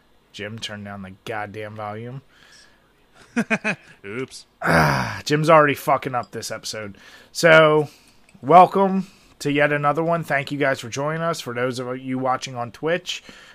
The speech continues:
Speaker 1: thank you. And if you're watching us on YouTube, we appreciate it. Be sure to check out our other episodes. But, uh, we're gonna get started how we always do.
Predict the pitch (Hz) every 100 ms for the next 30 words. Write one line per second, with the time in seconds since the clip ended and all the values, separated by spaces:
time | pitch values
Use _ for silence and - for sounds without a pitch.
0 | _ _ 120 127 135 151 156 131 117 127
1 | 123 123 - 131 120 123 117 127 131 -
2 | 151 147 123 107 101 143 143 - 165 165
3 | 175 180 - - 113 139 120 135 127 123
4 | 123 120 120 120 143 127 175 175 175 -
5 | - - - - _ 117 120 123 123 120
6 | 113 - 127 165 170 175 - 170 185 117
7 | 147 143 135 151 170 - 180 185 190